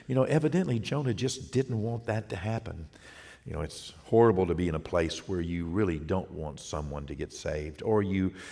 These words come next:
really would prefer they didn't get forgiven. You know, um, God gave us so much mercy. Uh, I wonder why at times it seems that we imagine others don't deserve that same mercy. But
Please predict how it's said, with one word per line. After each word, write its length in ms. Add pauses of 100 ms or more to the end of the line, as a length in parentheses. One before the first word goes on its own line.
(160)
really 360
would 240
prefer 380
they 160
didn't 320
get 180
forgiven. 680 (420)
You 80
know, 340
um, 280 (600)
God 260
gave 200
us 120
so 200
much 200
mercy. 360 (1000)
Uh, 440
I 80
wonder 400 (200)
why 340
at 200
times 480
it 100
seems 540
that 160
we 160
imagine 560
others 400
don't 220
deserve 400
that 180
same 340
mercy. 380 (960)
But 220